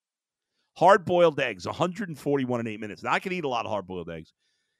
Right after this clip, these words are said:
Could I eat a hundred forty-one in eight minutes? Of course I could. Nobody could, except for Joey Chestnut, I don't think. I'm trying to think how many hard-boiled, y-, you know, you know, so I, I could probably eat a couple dozen, but you get sick. Glazed donuts, fifty-five in eight minutes.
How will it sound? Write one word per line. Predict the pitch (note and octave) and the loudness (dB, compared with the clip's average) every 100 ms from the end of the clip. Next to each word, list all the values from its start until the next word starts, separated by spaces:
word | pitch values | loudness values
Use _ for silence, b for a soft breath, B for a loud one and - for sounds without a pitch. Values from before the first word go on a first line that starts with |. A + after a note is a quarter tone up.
| _ | _
Could | B2+ | -4
I | C3 | -2
eat | D#3+ | 0
a | F3 | 0
hundred | E3 D#3+ D3 | 0 -4 -6
forty-one | D#3+ D3+ D3 | -4 -2 -4
in | D3+ | -4
eight | D3 | -6
minutes? | D#3 D#3 | -8 -10
Of | - | -8
course | D3 C3 | -8 -8
I | F2 | -10
could. | - G#1 | -14 -18
Nobody | G1+ B2 A2 | -8 -8 -8
could, | E2+ - _ _ _ | -14 -20 _ _ _
except | - F2+ | -14 -14
for | |
Joey | F2+ F#2+ F2+ | -10 -10 -8
Chestnut, | A#2 - C#2+ | -8 -8 -14
I | C#2 | -20
don't | D2 - | -20 -20
think. | - | -20
I'm | _ _ _ _ _ _ _ _ - | _ _ _ _ _ _ _ _ -12
trying | A#3+ | -10
to | |
think | D4 D#3+ | -8 -10
how | A#2 D#3+ | -2 0
many | G3+ G#3 | 0 -4
hard-boiled, | C#3 B2+ C3+ B2 A#2+ | -2 0 0 -2 -6
y-, | B2 D3+ F3 | -6 -16 -14
you | F3+ G#3+ | -8 -2
know, | A3 | -2
you | G3+ F3+ | -2 -8
know, | A#3 E4 - | -6 -6 -6
so | - - | -10 -4
I, | - - | -4 2
I | A3 | 0
could | B3 G3 | 0 -2
probably | G3+ F3 D#3 | 0 0 -2
eat | D#3 | -8
a | A#2+ | -2
couple | E3+ D3+ A#2 | -2 -2 -6
dozen, | C3+ E3 G3 B2+ D3 D#3+ _ _ _ _ _ _ _ _ _ _ _ - | 0 0 0 -8 -12 -14 _ _ _ _ _ _ _ _ _ _ _ -8
but | |
you | D#3+ | -4
get | G#3 - | -4 -4
sick. | - G#3 A#3+ - - - _ _ _ _ _ _ _ - | -2 0 0 -4 -20 -20 _ _ _ _ _ _ _ -4
Glazed | D3+ A3 G#3+ | 0 2 0
donuts, | C#3+ F#3+ G3+ C#3+ | 4 4 4 0
fifty-five | - - G#3+ - F#3 - F3+ F3 | -4 -2 -2 -2 -6 2 2 2
in | C3+ | 0
eight | C3+ C3 | -4 -6
minutes. | A#2+ F2+ - - | -8 -8 -16 -20